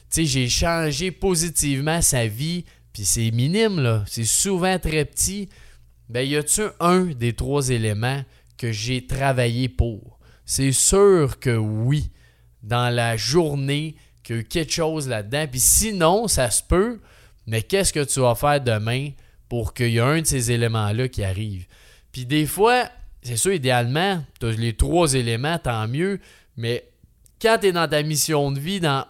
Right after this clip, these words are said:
une des affaires que tu dis dans ta mission, pour moi, en tout cas personnellement, là, c'est, c'est en masse pour dire, « Crime, j'ai fait ça, là, aujourd'hui, j'étais là-dedans, ça m'a fait du bien. »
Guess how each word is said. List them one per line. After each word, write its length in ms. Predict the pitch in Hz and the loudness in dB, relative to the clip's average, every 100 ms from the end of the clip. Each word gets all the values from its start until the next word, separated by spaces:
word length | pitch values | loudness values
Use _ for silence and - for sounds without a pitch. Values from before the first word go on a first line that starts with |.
| _ _ | _ _
une 320 | 220 233 208 | 2 2 2
des 220 | 165 143 135 | 0 2 2
affaires 480 | 117 - 156 160 | 2 0 0 0
que 120 | 127 117 | 0 -2
tu 220 | - 117 | -4 -6
dis 220 | 107 156 | -6 -2
dans 160 | 131 107 | -2 -2
ta 160 | 110 | -4
mission, 580 | 107 101 - 135 151 170 - _ _ _ _ _ _ _ - _ - - | -4 -4 -4 -4 -6 -8 -14 _ _ _ _ _ _ _ -20 _ -20 4
pour 260 | 220 156 | 4 6
moi, 260 | 131 139 208 | 2 2 0
en 60 | 190 | 0
tout 80 | |
cas 120 | - 196 | 0 2
personnellement, 840 | 143 - 139 135 123 117 147 190 | 2 2 0 0 0 2 0 0
là, 180 | 180 165 | 0 0
c'est, 340 | 127 117 107 - _ _ _ | 0 -2 -6 -16 _ _ _
c'est 440 | - - - 127 - _ _ _ _ _ | -10 -4 -2 -2 -6 _ _ _ _ _
en 240 | 185 196 170 | -4 0 0
masse 420 | 165 170 151 - | 0 -2 -4 -6
pour 220 | - 127 | -6 -4
dire, « 240 | 117 127 120 | -2 -4 -4
Crime, 400 | 127 127 131 117 | -4 -2 -2 -4
j'ai 280 | 98 120 117 | -2 0 0
fait 320 | - 143 143 - _ | 0 0 0 -8 _
ça, 520 | - - - 147 151 143 | -10 -4 0 2 2 2
là, 260 | 135 135 | 0 0
aujourd'hui, 640 | 127 113 117 110 113 135 139 | 0 2 0 0 -2 0 0
j'étais 240 | - 107 | -2 -2
là-dedans, 560 | 110 101 98 120 131 139 - - - | -2 -6 -2 0 0 -4 -12 -20 -10
ça 180 | - 120 | -4 -2
m'a 180 | 117 | -2
fait 240 | 110 127 107 | -2 -2 -4
du 160 | 101 | -6
bien. » 260 | 101 104 | -4 -2